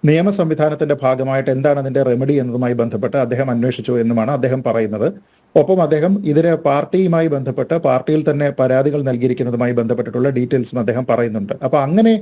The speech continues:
വ്യക്തി വളരെ കോൺഫിഡന്റ് ആയിട്ട് പറയുന്ന സമയത്ത് അതിലുള്ള ആരോപണങ്ങളുടെ വസ്തുത എന്താണ് എന്നുള്ളത് പരിശോധിക്കപ്പെടുക എന്നുള്ളതാണ് പ്രധാനം.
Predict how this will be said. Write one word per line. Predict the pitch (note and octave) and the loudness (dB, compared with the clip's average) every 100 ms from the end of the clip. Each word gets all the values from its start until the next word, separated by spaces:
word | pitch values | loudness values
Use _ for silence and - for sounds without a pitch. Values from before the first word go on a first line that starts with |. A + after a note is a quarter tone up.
| - _ _ E3+ | -4 _ _ 0
വ്യക്തി | D#3 _ _ - - _ _ - G3 | 0 _ _ -20 -20 _ _ -2 2
വളരെ | E3+ D3 | 2 2
കോൺഫിഡന്റ് | D#3+ D3 C3+ D#3 D#3 | -2 -4 -4 -2 0
ആയിട്ട് | D3 C#3 | 0 0
പറയുന്ന | B2 B2+ B2 | 0 0 -2
സമയത്ത് | B2 A2+ G2+ E3 - _ - | -2 -2 0 0 -2 _ -2
അതിലുള്ള | D3+ A3 G3+ | 2 4 2
ആരോപണങ്ങളുടെ | F3+ D3 D#3 F3+ E3+ D#3+ D#3+ | 2 0 2 2 0 0 0
വസ്തുത | D#3+ B2+ - F3 | 0 -2 -2 0
എന്താണ് | E3+ C#3 C#3+ C3+ | 0 0 -2 -2
എന്നുള്ളത് | C3 C3 C#3+ | -2 -2 -2
പരിശോധിക്കപ്പെടുക | E3 C#3+ D#3 F#3 F#3 G3+ F#3+ E3+ D3+ | 0 0 2 2 2 2 0 0 0
എന്നുള്ളതാണ് | D3 C3 B2+ B2+ C#3 | 0 0 0 0 -2
പ്രധാനം. | C3 A#2+ B2+ G2+ | -2 -2 -2 -6